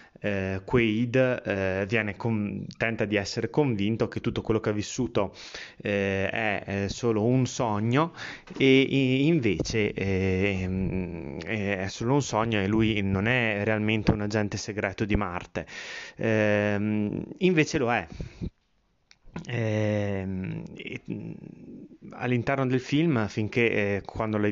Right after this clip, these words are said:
lo vedi la prima volta o leggi la prima volta l'opera di K. di, di K. Dick, non, eh, pensi che sei tratto in inganno, no? Nel senso che pensi che effettivamente,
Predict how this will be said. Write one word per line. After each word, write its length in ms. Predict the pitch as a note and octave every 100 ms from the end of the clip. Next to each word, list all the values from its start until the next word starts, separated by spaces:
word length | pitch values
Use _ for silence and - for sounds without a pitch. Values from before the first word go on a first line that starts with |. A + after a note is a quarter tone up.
| G#2
lo 120 | G2+ G2+
vedi 180 | A2
la 100 | G#2+
prima 240 | G#2 G#2+ G#2
volta 400 | G#2 A#2+ C#3 G#2+
o 80 | F#2+
leggi 240 | G#2 G#2
la 80 | G2
prima 220 | - G#2
volta 260 | G2+ G#2+ G#2+
l'opera 280 | G2 A2+
di 100 | G#2 G2+
K. 240 | G#2 -
di, 220 | A2+ G2+
di 100 | G#2+
K. 200 | G2+ G#2+ A#2+
Dick, 320 | A2+ - - - - - - - - - - - - - - - _ _ -
non, 380 | B2+ A#2+ A#2 A#2
eh, 640 | A2+ A2 G#2+ G#2 G#2 G2+ G2
pensi 340 | B2+ B2 D#3
che 600 | - A2+ G#2+ G#2 G2 F#2+ F#2+
sei 200 | - A2
tratto 300 | B2 A#2+ A#2+
in 60 |
inganno, 500 | A2 B2 D#3 G2 F#2+
no? 220 | G2 C3+ -
Nel 280 | A#2 A2 G2
senso 280 | A2+ G#2
che 120 | A2+ -
pensi 380 | A2 A2 -
che 280 | C#3 G#2 F#2+
effettivamente, 1040 | F#2+ - - A2 B2+ A2 G2 G#2+ - G#2